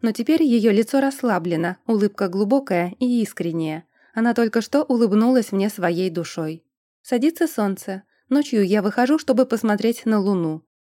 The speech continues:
Она полная и красивая настолько, что я не могу уснуть, как иногда бывает в полнолуние.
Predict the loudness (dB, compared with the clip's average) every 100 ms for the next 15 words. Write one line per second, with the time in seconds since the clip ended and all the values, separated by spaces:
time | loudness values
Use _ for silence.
0 | -4 -2 -2 2 2 4 0 -4 -6 -6
1 | 0 0 0 0 2 2 0 0 -2 0
2 | -2 -2 0 2 4 4 2 0 -2 -2
3 | 0 -2 -4 -18 -6 -4 0 0 0 0
4 | 0 0 0 0 -2 0 0 0 0 -2
5 | -6 -10